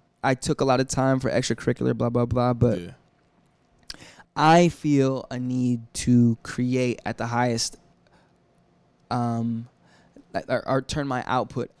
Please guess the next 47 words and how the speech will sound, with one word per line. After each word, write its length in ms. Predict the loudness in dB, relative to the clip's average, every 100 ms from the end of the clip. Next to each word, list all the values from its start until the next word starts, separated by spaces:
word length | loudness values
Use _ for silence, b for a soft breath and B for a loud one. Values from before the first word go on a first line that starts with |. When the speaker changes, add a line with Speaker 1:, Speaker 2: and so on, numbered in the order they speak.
| _
Speaker 1:
up. 180 | 0 0
Speaker 2:
Mm. 240 | -2 -6 -10 -20 B B B B B B
Speaker 1:
I 60 | 2
think 120 | 2
it's 100 | 2
important, 420 | 0 0 0 -2 -14 _ _ _ _ _
not 200 | -2 2
only 140 | 4 2
for 160 | 2
me, 200 | 2 2
but 120 | 2 0
in 120 | 2
general. 360 | 4 4 4
We 120 | 2 2
just 200 | 0 0
need 400 | 2 2 0 -2
more 340 | -2 0 -4 _
creativity 640 | -2 0 2 0 0 0
and 80 | 0
as 100 | -2
much 220 | -4 -6
as 100 | -6
we 60 | -10
can. 420 | -8 -8 -8 -12 -16 b b b b b b b _ _ _ _ _ _ _ -20 -12
So 180 | -4 2
I, 180 | 2 2
I, 140 | 0 -4 -6 _ _ _ _ _ -8 -2
I'm 120 | 0
setting 280 | 2 2 4
up 100 | 2
my, 180 | 2 0
my 180 | -4 -2
rig. 380 | -2 0 -2 -2 -6 _
You 140 | -2 2
know, 100 | 4
I'm 140 | 4
on 80 | 2
the 80 | 0
bus 200 | -4 -6
recording. 380 | -2 2 2 -2
That's 180 | -4 0
what 60 | 2
I'm 100 | 2
Speaker 2:
Mm. 40 |
Speaker 1:
doing. 180 | 2 2
I'm 80 | 0
producing. 580 | 0 0 0 -2 -4